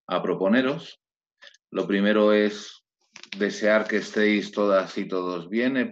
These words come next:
he tenido la opción de ir viendo quiénes estabais, eh, enganchados o que habéis decidido pasar este rato con nosotros y nosotras. Y, y bueno, pues ahí,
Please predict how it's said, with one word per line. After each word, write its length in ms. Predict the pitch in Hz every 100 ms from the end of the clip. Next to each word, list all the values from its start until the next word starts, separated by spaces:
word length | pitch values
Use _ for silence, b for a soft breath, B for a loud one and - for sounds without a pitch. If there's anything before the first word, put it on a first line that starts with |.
| -
he 80 | 87
tenido 480 | 92 95 92 92
la 140 | 87 87
opción 580 | 85 - 107 107 101 - b b _
de 180 | - 95
ir 120 | 95
viendo 760 | 95 101 101 98 98 98 92 87
quiénes 320 | 95 95 90
estabais, 800 | 90 - 92 90 87 82 - - _ _ _ _ _ -
eh, 320 | 87 90 85
enganchados 800 | 87 85 85 - 123 123 123 -
o 80 | 82
que 100 | 85
habéis 200 | 90 90
decidido 440 | 85 - 87 87
pasar 360 | 85 85 92 87
este 240 | 85 92
rato 320 | 92 90 90
con 120 | 92 87
nosotros 400 | 85 85 92 90
y 20 |
nosotras. 400 | 90 87 101 107
Y, 180 | 110 165 - _ _ _ -
y 100 | 90
bueno, 280 | 92 90 90
pues 180 | 87 90
ahí, 440 | 90 90 92 -